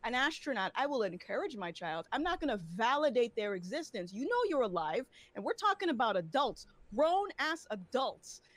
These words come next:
that want to be validated for how they identify. That ain't my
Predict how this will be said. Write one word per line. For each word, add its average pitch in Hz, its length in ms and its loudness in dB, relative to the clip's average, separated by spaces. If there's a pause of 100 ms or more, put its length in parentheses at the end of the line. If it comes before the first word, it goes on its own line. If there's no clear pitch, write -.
(120)
that 208 220 -2
want 233 260 -2 (120)
to 254 60 -8
be 214 140 -6 (200)
validated 220 800 0
for 202 140 -4
how 214 280 -2
they 214 220 -2
identify. 196 640 -4
That 220 100 -2 (160)
ain't 320 80 0
my 294 80 2